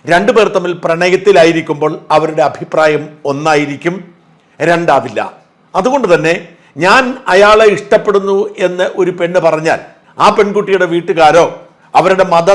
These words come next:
നേതാക്കളോ ആര് പറഞ്ഞാലും അതിന് നിയമപരമായി നിലനിൽപ്പില്ല. ഫാദിയ കേസിൽ നമ്മൾ കണ്ടതാണ്. അത് ലവ്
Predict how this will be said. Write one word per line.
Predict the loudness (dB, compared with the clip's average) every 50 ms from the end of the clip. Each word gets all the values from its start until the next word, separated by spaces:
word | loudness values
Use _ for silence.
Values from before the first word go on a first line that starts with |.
| 2
നേതാക്കളോ | 2 0 2 2 2 2 2 0 0 0 0 0 -2 -8 -12 -6 0 2
ആര് | 4 4 4 4 2 2
പറഞ്ഞാലും | 2 2 2 0 0 0 0 0 -2 -4 -10 -12 -20 _ _ _ _ _ -2 -2
അതിന് | -2 -2 -4 -6 -6
നിയമപരമായി | -6 -6 -6 -6 -4 -4 -4 -4 -2 -2 -4 -4 -6 -8 -10 -10
നിലനിൽപ്പില്ല. | -8 -6 -6 -6 -6 -8 -10 -12 -12 -10 -10 -12 -12 _ _ _ _ _ _ _ _ _ _ _ _ 2
ഫാദിയ | 4 4 4 4 4 2 2 2 2 2 0
കേസിൽ | 0 -2 -2 -2 -6 -10 -10 -10 -10 -8
നമ്മൾ | -6 -4 -4 -4 -6
കണ്ടതാണ്. | -6 -4 -2 -2 0 -2 -4 -6 -10 -16 -20 _ _ _ _ _ _ _ _ _ -2 0
അത് | 0 2 4
ലവ് | 4 4 4